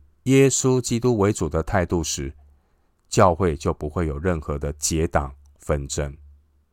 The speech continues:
弟兄姊妹，当众教会都有十一节无不口称耶稣基督为主的态度时，你就会看到万口只承认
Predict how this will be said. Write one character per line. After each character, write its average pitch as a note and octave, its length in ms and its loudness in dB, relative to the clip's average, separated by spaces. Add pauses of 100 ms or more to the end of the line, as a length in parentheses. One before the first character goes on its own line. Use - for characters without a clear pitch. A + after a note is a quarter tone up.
(1500)
弟 C3 100 2
兄 C#3 80 2
姊 F2 120 -2
妹， D2+ 240 -4 (460)
当 C3 240 6
众 F3 240 6
教 C3+ 180 6
会 A#2 200 4
都 A2+ 160 2
有 E2+ 100 2
十 F2+ 220 -2
一 A2 100 2
节 E2 400 -2 (600)
无 B2 140 4
不 F#3+ 200 4
口 E2 280 -2
称 G#2 360 0 (260)
耶 A#2+ 300 4
稣 A#2 340 0
基 A2 240 -4
督 A2 220 -2
为 F#2 160 2
主 D2+ 160 -6
的 D#2 120 -4
态 E2 220 -2
度 D#2+ 180 -4
时， C#2 300 -8 (1600)
你 E2+ 140 -4
就 F2 200 2
会 E2+ 120 0
看 D#2 240 -6
到 D2+ 300 -2 (720)
万 D3+ 240 6
口 E2+ 240 2
只 D2+ 240 -6
承 E2 300 -4
认 E2+ 200 0